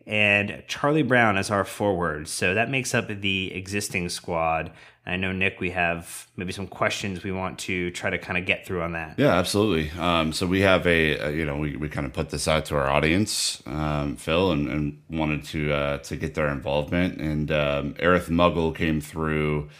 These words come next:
Speaker 2: uh, with one that, that we thought was gonna be good for you to address, which was, uh, "Hey, uh, I'm still confused about where all the goals are going to come from now that Hazard is gone." How do you think we'll replace his goals, guys? Uh,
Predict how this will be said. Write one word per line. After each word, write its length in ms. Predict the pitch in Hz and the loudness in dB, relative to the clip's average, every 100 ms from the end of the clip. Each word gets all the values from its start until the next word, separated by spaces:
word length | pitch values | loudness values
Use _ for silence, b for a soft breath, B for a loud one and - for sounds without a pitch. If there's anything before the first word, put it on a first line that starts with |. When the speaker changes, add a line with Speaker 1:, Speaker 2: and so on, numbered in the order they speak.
| b b b | b b b
Speaker 2:
uh, 200 | 78 76 | -2 0
with 220 | 73 76 85 | 0 -2 0
one 200 | 80 73 | 0 2
that, 260 | 71 - | -2 -6
that 100 | 80 | -6
we 80 | 76 | -4
thought 280 | 76 80 69 | 0 0 0
was 160 | 73 | -4
gonna 180 | - 78 | -4 -2
be 80 | 71 | -2
good 160 | 78 76 | -4 -4
for 100 | 76 | -2
you 100 | 73 | -2
to 100 | 69 | -4
address, 580 | 69 82 80 76 - | -4 0 2 0 -4
which 180 | 78 73 | -8 -8
was, 320 | 78 71 67 - b b b b | -6 -6 -6 -14 b b b b
uh, 160 | - 78 | -4 -4
"Hey, 500 | - 113 98 78 71 - _ - | 0 4 6 6 0 -10 _ -4
uh, 360 | 80 78 73 - | 0 2 0 0
I'm 180 | 87 | -2
still 300 | 80 - 120 | -2 2 4
confused 580 | 120 113 92 92 92 87 | 4 4 2 4 2 2
about 240 | 80 80 73 | 2 0 2
where 220 | 87 82 | 4 4
all 160 | 82 | 4
the 100 | 82 | 2
goals 340 | 78 80 80 80 | 0 0 0 -2
are 40 | |
going 220 | 78 78 | -2 -2
to 60 | 76 | -2
come 220 | - 78 | -2 -4
from 400 | 76 76 76 73 - | -2 -2 -2 -4 -6
now 280 | 71 80 78 | -2 0 0
that 120 | 71 | 0
Hazard 400 | - 80 76 78 | 0 0 0 -4
is 140 | 73 | -6
gone." 460 | - - 78 73 73 - b b b b | -8 -4 -2 -2 -4 -8 b b b b
How 120 | 120 | 4
do 60 | 131 | 6
you 80 | |
think 180 | 98 104 | 6 4
we'll 160 | 101 101 | 4 2
replace 340 | 92 104 101 | 4 2 2
his 120 | 101 | -2
goals, 420 | 90 110 98 76 - | 0 4 4 4 -2
guys? 460 | 69 78 87 - - | -2 0 0 -4 -12
Uh, 340 | - 76 76 | -4 -2 0